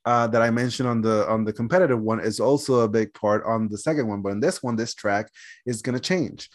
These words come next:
So that's one of the things that changes between games is this track. And like I said, uh, earlier, this track represents the gold track, which is a big one because the Spanish are a big opposition and they're gonna be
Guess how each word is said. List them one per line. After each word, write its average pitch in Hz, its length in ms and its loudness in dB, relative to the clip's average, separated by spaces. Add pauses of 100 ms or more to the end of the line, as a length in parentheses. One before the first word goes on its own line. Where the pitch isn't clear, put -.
(300)
So 123 320 2
that's 131 260 2
one 143 140 2
of 131 60 2
the 123 60 0
things 127 200 -2
that 113 180 -2
changes 123 380 -2
between 110 320 -4
games 110 300 -4
is 104 100 -6
this 110 200 -8
track. 98 380 -4 (440)
And 127 100 -2
like 123 160 2
I 120 60 4
said, 131 320 2
uh, - 20 -4
earlier, 127 720 4
this 113 180 0
track 113 320 0
represents 113 480 -2
the 117 80 -4
gold 107 480 -2 (220)
track, 92 480 -8 (340)
which 113 180 -4
is 113 120 -2
a 113 60 0
big 120 220 0
one 110 220 0
because 110 500 -2 (480)
the 131 280 4
Spanish 151 720 2 (120)
are 120 280 4
a 113 60 2
big 127 220 2
opposition 120 720 0
and 110 280 0
they're 117 300 2
gonna 123 380 -2
be 113 460 -2